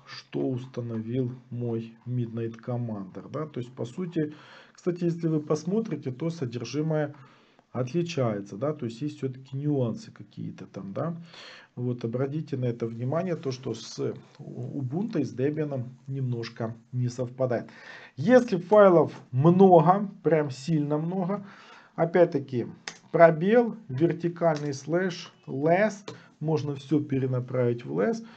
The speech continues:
Ну и, соответственно, здесь можно дальше легко листать. Там, э, "Ж" маленькое вверху, "Ж" большое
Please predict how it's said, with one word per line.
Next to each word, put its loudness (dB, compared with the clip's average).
Ну 0
и, 0
соответственно, -4
здесь -8
можно -6
дальше -4
легко -6
листать. -4
Там, -12
э, -8
"Ж" 2
маленькое -2
вверху, -2
"Ж" 4
большое 0